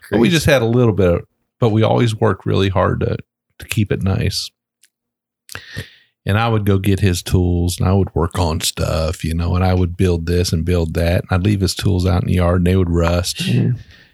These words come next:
Speaker 1: And I can remember him saying, "My grandchildren will revenge me." He always said that. "One of these days, you're gonna have
Speaker 2: Uh,
Speaker 1: tools,
Speaker 2: uh,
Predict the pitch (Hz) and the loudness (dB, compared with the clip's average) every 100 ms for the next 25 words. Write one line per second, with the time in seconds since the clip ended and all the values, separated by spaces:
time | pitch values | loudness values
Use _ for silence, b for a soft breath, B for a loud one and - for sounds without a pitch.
0 | B - 123 - 123 110 113 107 98 101 | B -2 -2 0 0 2 2 2 2 4
1 | 104 98 98 92 92 98 92 90 107 127 | 2 2 2 2 2 2 0 0 2 0
2 | 123 113 127 120 123 131 110 104 104 95 | 0 -2 0 0 -2 -2 0 0 2 2
3 | 98 104 104 92 76 - - _ _ _ | 2 0 2 0 -2 -6 -8 _ _ _
4 | _ _ _ _ - 92 104 113 - 101 | _ _ _ _ -2 2 4 2 4 2
5 | 90 87 - 117 151 165 156 151 127 120 | 2 0 2 2 2 2 2 2 2 2
6 | 117 127 131 131 127 151 123 110 - - | 2 2 2 0 0 2 2 2 -2 -4
7 | 135 | -4